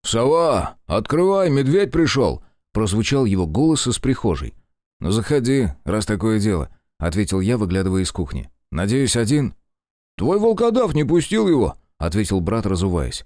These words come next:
«Слушай, а ты точно в аварию попал? Что-то на тебе ни одной царапины не видно». «Про аварию потом поговорим», уклонился я от темы. «Ты зачем его привёз?»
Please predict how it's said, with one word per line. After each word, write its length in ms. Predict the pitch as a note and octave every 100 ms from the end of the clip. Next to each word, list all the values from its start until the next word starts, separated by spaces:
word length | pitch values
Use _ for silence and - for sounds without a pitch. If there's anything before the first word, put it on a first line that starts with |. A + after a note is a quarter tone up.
| _
«Слушай, 400 | - F#3 D3 F#2
а 160 | G#2+ B2
ты 220 | E3+ F#3
точно 360 | G#3 G3+ C3+ B2
в 100 | B2+
аварию 380 | A#2+ A2 F#2+
попал? 420 | E2 D#2 C#2+ B1 - _ _
Что-то 300 | - C3+ C3+
на 120 | C3+ B2+
тебе 220 | C3+ C3+
ни 80 | B2+
одной 260 | A#2+ C3
царапины 480 | - B2+ C3+ B2+ B2+
не 120 | A#2+
видно». 340 | A#2 G2+ F#2+ - _ _ _ -
«Про 200 | G2 G2+
аварию 360 | A#2 B2+ A2+
потом 400 | - A2 - G2
поговорим», 540 | F2 E2 F2 D#2 D2 A#1+ - _ -
уклонился 560 | F#2 G2 G2 B2 -
я 180 | D#2+ F#2+
от 80 | F2+
темы. 340 | - C#2 A#1 - _ _ _
«Ты 120 | - A2
зачем 340 | B2+ C#3 C3+
его 200 | A#2+ G#2+
привёз?» 440 | G#2+ A2 F2 -